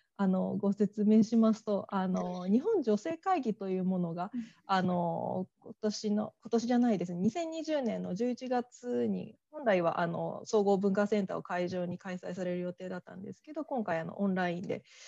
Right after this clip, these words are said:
Speaker 1: 開催されまして、一応そういう、あの、やっぱり女性のエンパワーメントの機運が、あの、まあ、時期的、あとは、まあ、土地柄的に高まるタイミングっていうので、あの、今回の企画を持ち込ませていただいたというのがきっかけになっています。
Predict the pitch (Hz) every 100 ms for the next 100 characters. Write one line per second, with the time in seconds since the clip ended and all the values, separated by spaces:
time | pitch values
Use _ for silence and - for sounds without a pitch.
0 | - _ 170 170 - 175 180 175 175 175
1 | - - 214 - - _ 330 320 - 320
2 | 285 285 285 285 _ - _ _ 226 226
3 | 220 220 214 214 220 185 180 202 240 233
4 | 226 226 226 240 208 185 180 175 - 185
5 | 180 180 185 185 _ _ 180 170 - 220
6 | 185 180 196 - 202 196 - 202 214 175
7 | 165 170 - 208 - 202 196 196 208 -
8 | 214 214 269 302 254 262 247 214 226 220
9 | 233 262 302 285 254 254 262 294 370 -
10 | 208 190 208 185 165 165 - - 160 -
11 | 165 165 180 - 170 160 160 156 - -
12 | 175 165 165 185 - - - - - _
13 | _ _ 185 - 170 170 160 - 185 180
14 | -